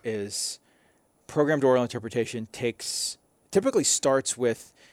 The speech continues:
you know, a piece of literature that isn't long enough to make into a prose or, or a D I, but it's just a great piece of literature. And so you find other pieces of lit that are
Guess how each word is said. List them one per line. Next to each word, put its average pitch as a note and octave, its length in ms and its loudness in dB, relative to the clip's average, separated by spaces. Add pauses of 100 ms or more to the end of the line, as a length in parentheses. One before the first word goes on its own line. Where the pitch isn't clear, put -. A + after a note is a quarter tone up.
(120)
you A#2 100 -8
know, A#2 120 2
a - 100 -2
piece C#3+ 240 -2
of B2 80 -6
literature A#2+ 460 0
that A2+ 200 -4
isn't C#3+ 340 0
long B2 360 0
enough B2 340 0
to A#2 100 -8
make A2+ 400 -4 (420)
into B2+ 300 -2
a G#2+ 60 0
prose A#2 800 -2 (300)
or, A#2 160 2
or A#2+ 220 2
a A2+ 40 -2
D A#2 220 -2
I, A2+ 320 2
but A#2 300 0 (280)
it's - 340 -4
just C3+ 300 -6
a C3 60 -4
great A#2+ 240 0
piece B2 180 -6
of G#2+ 120 -10
literature. A#2 420 -4 (380)
And A#2+ 120 -8
so C#3 120 -2
you B2+ 100 -2
find C#3+ 340 0
other C3 520 2 (1040)
pieces B2 360 -4
of A2+ 160 -4
lit A#2 320 2
that A2 180 -2
are G#2+ 360 -2